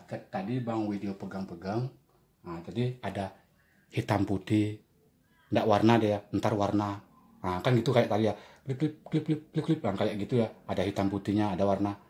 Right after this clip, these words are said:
Berarti posisinya di sini ya. Nah, di, di sini posisinya. Nah, kalau T V mesin Cina, ini ada, eh, I C R F, ya, I C R F. Nah, ini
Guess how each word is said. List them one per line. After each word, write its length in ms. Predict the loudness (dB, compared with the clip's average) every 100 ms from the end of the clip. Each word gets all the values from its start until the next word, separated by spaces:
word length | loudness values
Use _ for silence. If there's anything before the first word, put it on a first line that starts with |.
| _
Berarti 320 | -12 -8 -10
posisinya 640 | -8 -8 -8 -8 -4 0 -2 -4 _
di 160 | -6 -6
sini 400 | -6 -6 -6 -4
ya. 160 | -6 -6 -12 _ -20 -16
Nah, 160 | -14 -14 _ _
di, 240 | -8 -8 -6
di 160 | -8
sini 240 | -4 -2 -2
posisinya. 480 | -6 -10 -8 -8 -8 -14 -20 -20 -20 _ _ _ _
Nah, 160 | -8 -4
kalau 240 | -2 -4
T 160 | -4 -8 -4
V 20 | -4 -2 -2 -4 -4 -2
mesin 320 | -2 0 -4
Cina, 400 | -2 0 0 0 -6 -20 -20 _
ini 160 | -2 -2
ada, 640 | 0 -2 -2 -2 -2 -8 -16 _ -20 -20 _ _ _ -8
eh, 320 | -2 -2 -2 -4 -2
I 80 | -2
C 240 | -2 -4
R 160 | -4 -4
F, 240 | -2 -2 -4 _ _ _ _ _ _ -8
ya, 240 | -4 -4 -4
I 140 | -6
C 160 | -4 -6
R 160 | -6
F. 200 | -2 -2 -2 _ _ _ -14
Nah, 160 | -12 -8
ini 240 | -2 0